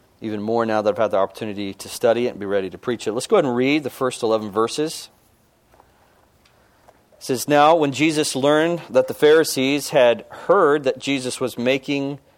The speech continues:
and baptizing more disciples than John, although Jesus himself did not baptize, but only his disciples,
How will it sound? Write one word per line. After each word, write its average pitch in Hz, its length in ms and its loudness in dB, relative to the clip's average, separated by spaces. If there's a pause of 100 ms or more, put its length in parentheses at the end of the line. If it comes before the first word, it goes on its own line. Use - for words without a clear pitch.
(160)
and 113 160 -10
baptizing 135 560 2
more 127 200 0
disciples 123 680 0
than 104 200 -8
John, 110 520 -4 (440)
although 107 160 -4
Jesus 113 360 -6
himself 107 520 0 (420)
did 104 120 -10
not 101 380 -4
baptize, 95 720 -2 (760)
but 120 120 0
only 135 220 2
his 107 100 -8
disciples, 95 720 -6